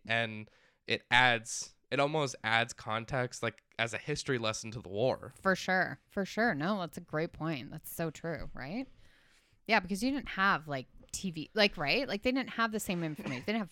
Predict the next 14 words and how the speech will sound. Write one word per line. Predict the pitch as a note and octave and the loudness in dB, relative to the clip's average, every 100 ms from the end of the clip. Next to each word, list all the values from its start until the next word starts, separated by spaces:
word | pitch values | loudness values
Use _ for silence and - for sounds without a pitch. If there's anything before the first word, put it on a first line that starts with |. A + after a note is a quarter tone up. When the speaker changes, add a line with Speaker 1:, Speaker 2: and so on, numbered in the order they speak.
| - | 2
Speaker 2:
phones | E3 D#3 D#3+ D#3+ | 2 4 0 -4
and | D3+ | -6
T | E3+ | -6
Vs | D#3+ C#3+ D3 C#3+ | -6 -6 -6 -8
and | B2+ - - - - - - | -10 -12 -14 -20 -20 -14 4
all | F3 E3+ | 6 6
this | E3 D#3+ - | 4 -4 -6
information | F#3 E3+ F3 D3+ - D3+ | -4 -4 0 0 0 -4
that's | C3+ | -2
always | D#3 C#3+ - | -2 -2 -2
inundated | E3+ D#3+ D#3 C#3+ D3 C3+ | -2 -2 -2 -6 -6 -8
at | B2+ | -8
us, | C3+ B2 - | -10 -12 -8
right? | B2+ C#3+ G#3 A#3 | -6 -2 -2 -4